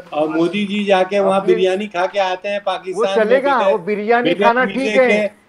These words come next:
Speaker 2: लेकिन
Speaker 1: आप
Speaker 2: अपनी
Speaker 1: लोग, आप
Speaker 2: देश को
Speaker 1: लोग जो है,
Speaker 2: बेइज्जत
Speaker 1: और
Speaker 2: करना
Speaker 1: उसके
Speaker 2: तो
Speaker 1: बाद,
Speaker 2: उचित नहीं है ना।"
Speaker 1: उसके, उसके बाद जो है आप लोग ढिंडोरा पीटते हैं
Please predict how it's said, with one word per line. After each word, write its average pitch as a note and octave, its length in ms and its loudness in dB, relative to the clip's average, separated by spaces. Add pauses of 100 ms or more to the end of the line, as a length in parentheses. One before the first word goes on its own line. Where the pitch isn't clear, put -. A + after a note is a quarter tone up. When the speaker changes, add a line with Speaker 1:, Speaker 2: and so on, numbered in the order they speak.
Speaker 2:
लेकिन F#3 220 -2
Speaker 1:
आप G3+ 240 4
Speaker 2:
अपनी A3+ 180 -2
Speaker 1:
लोग, F#3 160 -6
आप F#3+ 80 4
Speaker 2:
देश G#3+ 160 0
को A3 60 0
Speaker 1:
लोग G#3 180 2
जो G3 60 2
है, G3 60 2
Speaker 2:
बेइज्जत G#3 320 4
Speaker 1:
और F#3+ 60 -12
Speaker 2:
करना A3+ 240 2
Speaker 1:
उसके A3 100 -4
Speaker 2:
तो A3+ 100 4
Speaker 1:
बाद, G3+ 120 0
Speaker 2:
उचित A3+ 200 -6
नहीं A3+ 220 0
है G#3 60 0
ना।" A3+ 220 -4
Speaker 1:
उसके, A3+ 400 -6
उसके F#3+ 320 -6
बाद F#3 320 -2
जो G3+ 160 -4
है G#3+ 160 2
आप F#3 260 -4
लोग G3+ 180 -8
ढिंडोरा F#3 400 -4
पीटते G#3 380 -8
हैं D3+ 280 -4